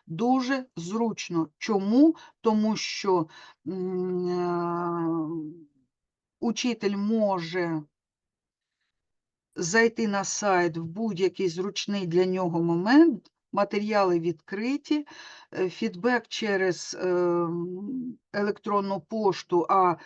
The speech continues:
ем, найбільше, найчастіше через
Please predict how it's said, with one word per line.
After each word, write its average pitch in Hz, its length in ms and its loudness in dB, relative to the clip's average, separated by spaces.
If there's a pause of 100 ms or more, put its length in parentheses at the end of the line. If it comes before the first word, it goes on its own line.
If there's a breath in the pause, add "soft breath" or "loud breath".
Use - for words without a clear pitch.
(360 loud breath)
ем, 175 580 0 (420)
найбільше, 208 880 0
найчастіше 185 960 -4
через 180 640 0